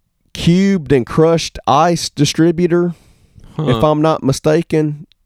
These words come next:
Speaker 1: You know how you always see the bags of ice
Speaker 2: Right.
Speaker 1: at grocery stores and convenience stores?
Speaker 2: Yeah, yeah.
Speaker 1: And, and it, and they, uh, they're, uh,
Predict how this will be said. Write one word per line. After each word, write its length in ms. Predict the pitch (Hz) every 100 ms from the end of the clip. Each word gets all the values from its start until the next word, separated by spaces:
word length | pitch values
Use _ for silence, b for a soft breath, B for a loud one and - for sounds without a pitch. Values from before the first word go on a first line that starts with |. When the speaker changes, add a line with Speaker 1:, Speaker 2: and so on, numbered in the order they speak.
| -
Speaker 1:
You 100 | 165
know 120 | 160
how 100 | 151
you 180 | 139 135
always 300 | 139 143 131
see 140 | 151
the 120 | 120 110
bags 420 | 127 139 123 120
of 120 | 110
ice 440 | 120 127 127 123 113
Speaker 2:
Right. 360 | 113 113 98 85
Speaker 1:
at 80 |
grocery 420 | 110 123 131 - 127
stores 380 | - 123 123
and 80 | 117
convenience 500 | - 107 120 131 117
stores? 540 | - 123 131 127 123 -
Speaker 2:
Yeah, 280 | 123 104 98
yeah. 240 | 127 110 110
Speaker 1:
And, 240 | 117 131 -
and 180 | 117 117
it, 100 | 117
and 180 | 113 110
they, 200 | 123 127
uh, 220 | - 98 107
they're, 400 | 123 135 135 127
uh, 340 | 107 98 92